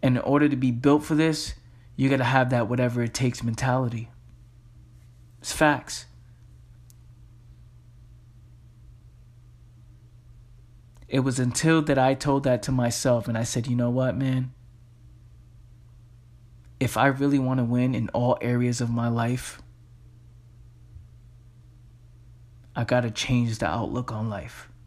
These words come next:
I gotta change my philosophy. I gotta change who I am. I gotta flip everything. I gotta, I gotta do a one eighty, complete one eighty, three sixty,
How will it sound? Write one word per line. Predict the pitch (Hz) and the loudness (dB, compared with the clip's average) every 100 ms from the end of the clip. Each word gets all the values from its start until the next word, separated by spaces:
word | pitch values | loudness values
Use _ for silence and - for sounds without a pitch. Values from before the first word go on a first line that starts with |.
| - - - | -20 -12 -4
I | 131 | -2
gotta | 135 120 | 0 -2
change | - - 135 139 127 | -2 -2 0 0 0
my | 117 113 | -2 -4
philosophy. | 113 110 113 110 - - - - 120 - - - - - - - - - - - | -4 -6 -4 -4 -6 -8 -8 -10 -10 -16 -20 -20 -20 -20 -20 -20 -20 -20 -20 -8
I | 131 | 0
gotta | 139 123 | 2 2
change | - - 143 131 | 4 4 4 2
who | 139 131 | 0 0
I | 117 | 2
am. | 117 113 113 113 - - - - - - - - - | 0 0 -2 -6 -12 -20 -20 -20 -20 -20 -20 -20 -6
I | 120 | 0
gotta | 127 117 | 0 0
flip | - - - 160 143 - - - - - | 0 -2 0 0 0 -4 -20 -20 -2 4
everything. | 190 156 147 - 139 | 4 4 2 4 2
I | |
gotta, | 151 147 143 - | 2 2 2 2
I | |
gotta | 143 143 | 2 2
do | 139 135 | 4 2
a | 120 | 2
one | - 131 147 156 | -4 -2 2 2
eighty, | 147 143 123 120 - | 4 2 2 -6 -6
complete | - 123 - 190 | -4 -4 0 2
one | 175 135 131 | 2 0 -2
eighty, | 123 120 120 - - - - - - - - - | -2 -4 -6 -12 -20 -20 -20 -20 -20 -20 -20 -4
three | - 156 | 6 6
sixty, | 151 - 131 - 110 110 | 6 2 -2 -2 -2 -4